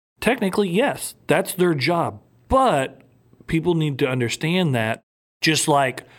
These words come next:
you and I, Mike, have financial advisors and C P As, that trustee can hire the same people. They can continue to use financial advisors to manage the money, and they can hire a C P A to help file the tax returns for the trust.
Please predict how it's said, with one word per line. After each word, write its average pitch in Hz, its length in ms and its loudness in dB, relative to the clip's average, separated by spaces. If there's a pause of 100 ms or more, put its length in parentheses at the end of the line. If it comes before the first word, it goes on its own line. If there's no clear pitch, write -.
(180)
you 151 220 2
and 120 100 0
I, 175 200 2
Mike, 131 320 0
have 127 180 0
financial 131 480 0
advisors 113 680 -2
and 131 160 -2
C 180 220 0
P 151 300 0
As, 113 400 -2 (320)
that 151 160 0
trustee 185 380 0
can - 160 -4
hire 127 260 0
the 107 100 -4
same 120 300 -2
people. - 400 -6 (380)
They 139 120 2
can 143 160 -4
continue 175 440 0
to 170 60 2
use 156 440 0 (120)
financial 139 380 0
advisors 135 360 -2
to - 120 -4
manage 120 360 -2
the 160 80 0
money, 110 420 -4 (280)
and 117 140 0
they 117 120 0
can 135 140 -2
hire 135 280 2
a 139 60 0
C 139 180 -2
P 127 200 -2
A 117 80 0
to 120 100 -6
help 120 180 -4
file 113 240 -2
the 117 100 -4
tax 123 300 -6
returns 113 300 -6
for - 140 -12
the 113 80 -6
trust. - 480 -6